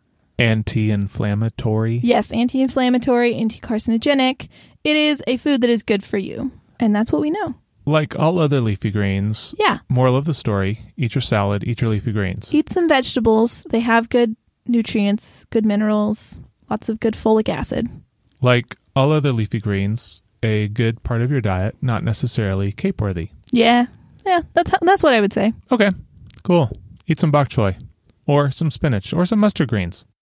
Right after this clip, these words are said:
Speaker 1: Go crazy. Or kale. That's in the promo.
Speaker 2: <laughs>
Speaker 1: All right. So bok choy sounds good. It's good in stir fry. What about wheat germ? I like that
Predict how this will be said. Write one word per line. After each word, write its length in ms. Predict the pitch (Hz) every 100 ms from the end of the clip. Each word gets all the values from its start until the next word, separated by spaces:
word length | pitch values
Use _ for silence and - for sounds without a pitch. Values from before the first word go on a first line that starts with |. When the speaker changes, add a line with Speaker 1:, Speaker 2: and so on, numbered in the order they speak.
| -
Speaker 1:
Go 100 | 143
crazy. 380 | 147 139 101 - _ _ -
Or 100 | 117
kale. 540 | 143 147 90 - - -
That's 180 | 131 127
in 60 |
the 80 | 98
promo. 340 | - 127 95 85 - -
Speaker 2:
<laughs> 920 | 233 175 - - 339 - - 254 311 - _ _ 131
Speaker 1:
All 60 |
right. 260 | 120 98 - - _ _ -
So 760 | - 143 135 127 123 123 131 -
bok 220 | 143 175
choy 260 | - 120 117
sounds 300 | 117 123 -
good. 240 | 104 104
It's 100 | -
good 160 | - 135
in 60 |
stir 220 | - 117
fry. 420 | 98 101 92 107 - _ _ _ _ _ _ _ -
What 200 | 131 143
about 460 | 135 131 117 - _
wheat 280 | - 131 196
germ? 400 | - 113 101 98
I 140 | - 135
like 240 | 147 131
that 280 | 127 113 -